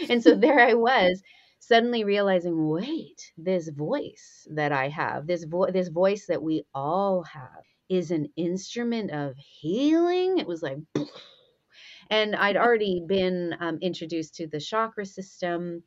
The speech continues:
Speaker 1: um, again, as a teenager. And, and so this introduction of vocal sound healing was working with toning through the chakras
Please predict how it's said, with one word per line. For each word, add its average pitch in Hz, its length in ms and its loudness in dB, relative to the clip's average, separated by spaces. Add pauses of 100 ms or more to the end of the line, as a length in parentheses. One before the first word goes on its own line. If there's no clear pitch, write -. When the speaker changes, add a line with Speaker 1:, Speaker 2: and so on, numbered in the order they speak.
(160)
Speaker 1:
um, 156 220 -2
again, 156 280 -2
as 151 120 -6
a 147 60 -10
teenager. 165 840 -4 (280)
And, 175 260 -2
and 170 180 -4
so 160 480 2 (360)
this 170 400 2
introduction 170 640 -4
of 147 160 -4
vocal 175 440 0
sound 180 420 -4
healing 156 600 -4 (320)
was 165 640 2
working 185 560 0
with 151 420 0 (160)
toning 196 960 -4
through 165 380 -2
the 143 100 -4
chakras - 960 -8